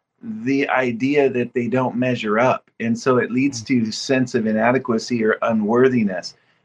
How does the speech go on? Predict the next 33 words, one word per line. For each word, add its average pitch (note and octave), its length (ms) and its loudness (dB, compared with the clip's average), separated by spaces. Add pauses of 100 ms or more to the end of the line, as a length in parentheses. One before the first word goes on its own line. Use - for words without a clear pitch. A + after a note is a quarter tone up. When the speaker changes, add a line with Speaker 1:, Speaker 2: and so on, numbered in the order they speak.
(120)
Speaker 1:
Um, A#2+ 260 2
but C3 120 -2
the C#3+ 100 0
reality D#3 560 2
is, B2+ 140 4
is B2 180 -4
we've, B2 360 -2
we've C#3 200 2
all D#3+ 220 6
missed C3+ 380 2
it. A2 120 -6
We A#2+ 120 -4
all C3+ 300 6
have C3+ 100 -18
fallen B2+ 280 0
short B2+ 340 -2
of B2+ 60 -4
the C3 60 -4
glory C3 320 2
of C3+ 140 0
God. C#3 340 2 (420)
But B2+ 120 -2
what, D3 260 0
what, C#3 200 -2
what D3 200 0
we C#3+ 100 -4
need C#3+ 220 -2
is C3+ 160 -6
the G#2+ 80 -8
grace B2 480 0
of A2 160 -2
God G#2+ 460 0 (400)
to C3+ 340 0